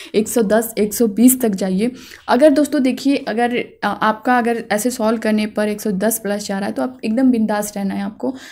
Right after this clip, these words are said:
हाँ, थोड़ी मेहनत करिए कि अच्छा स्कोर कर लेंगे और अच्छा रहेगा। लेकिन आपका नब्बे अगर जा रहा है, नब्बे या नाइ-, अ, अ,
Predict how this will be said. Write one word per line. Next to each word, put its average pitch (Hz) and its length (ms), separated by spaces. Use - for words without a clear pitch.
हाँ, 254 300
थोड़ी 254 160
मेहनत 247 360
करिए 226 260
कि 240 140
अच्छा 220 260
स्कोर 226 320
कर 220 120
लेंगे 202 260
और 214 180
अच्छा 196 260
रहेगा। 202 300
लेकिन 269 480
आपका 233 280
नब्बे 247 340
अगर 277 200
जा 226 180
रहा 220 140
है, 233 100
नब्बे 220 340
या 226 160
नाइ-, 214 260
अ, - 20
अ, 196 640